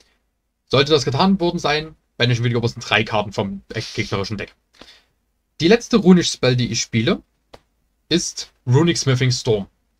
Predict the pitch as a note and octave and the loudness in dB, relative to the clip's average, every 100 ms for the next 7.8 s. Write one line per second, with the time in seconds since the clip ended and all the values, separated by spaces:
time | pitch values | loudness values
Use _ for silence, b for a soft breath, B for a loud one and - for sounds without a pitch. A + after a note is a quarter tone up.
0 | _ _ _ _ _ _ - A#3 G3 F3+ | _ _ _ _ _ _ 4 6 4 2
1 | F#3+ F#3+ - C#3 C#3+ D3 - - A#2+ B2 | 2 2 -2 -4 -2 -6 -4 -2 -2 -2
2 | B2 A2+ A2+ B2+ A2+ G#2 G2+ G#2+ G#2 - | -4 -2 2 2 0 -4 -6 -6 -6 -6
3 | A2 A2 A2 G#2 G#2 G2+ A2+ D3 G#2 - | -6 -6 -6 -6 -8 -6 -4 -2 -2 -6
4 | _ _ _ _ _ _ _ _ _ A#2 | _ _ _ _ _ _ _ _ _ 2
5 | B2 B2+ B2 A#2+ A#2+ A#2 A#2 _ _ - | 4 6 4 2 2 0 -4 _ _ -2
6 | A#2+ A#2+ C3 A#2+ A#2 - A#2 G#2 F3 F3+ | 0 2 0 0 0 -2 -2 2 0 0
7 | D3 D3 - C#3+ C#3 C3+ C3 | -2 -2 -2 -2 0 0 -2